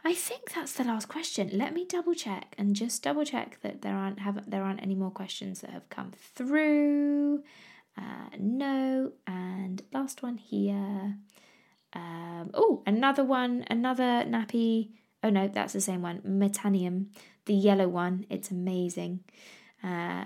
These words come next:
another comment. Weleda rash goes away in a matter of hours.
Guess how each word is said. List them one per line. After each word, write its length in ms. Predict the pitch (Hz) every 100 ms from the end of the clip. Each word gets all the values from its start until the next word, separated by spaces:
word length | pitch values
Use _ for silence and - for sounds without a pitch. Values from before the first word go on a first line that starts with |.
| -
another 460 | 190 185 190 190 185
comment. 640 | - 185 180 202 - -
Weleda 800 | 190 190 202 214 208 196 190 190
rash 220 | 190 190
goes 200 | 196 196
away 140 | 190
in 120 | 185 180
a 40 |
matter 320 | 180 - 185
of 80 | 175 -
hours. 920 | 202 214 220 226 214 214 214 208 -